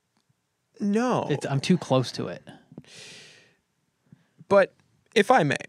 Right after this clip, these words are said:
Speaker 1: and granted I did play on the track, I helped arrange it, of course, as a member of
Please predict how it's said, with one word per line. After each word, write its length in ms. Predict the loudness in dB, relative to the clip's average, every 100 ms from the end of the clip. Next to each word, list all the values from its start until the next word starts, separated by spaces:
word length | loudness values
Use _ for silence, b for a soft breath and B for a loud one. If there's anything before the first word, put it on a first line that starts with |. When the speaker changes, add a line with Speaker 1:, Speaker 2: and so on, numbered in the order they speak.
| _ -4
Speaker 1:
and 140 | -2 2
granted 360 | 2 2 2
I 140 | 2 0
did 400 | 0 0 -2 -4
play 260 | 0 2
on 140 | 2 -2
the 60 |
track, 520 | -4 2 4 4 2 -6 _ _ _ _ _ _ _ _ -8
I 140 | -6
helped 320 | -2 -4 -2
arrange 420 | -2 0 0 0 0
it, 120 | -2
of 100 | -4
course, 340 | -2 -2 -2
as 100 | -4
a 40 | -4
member 320 | -4 -4 -4
of 280 | -6 -8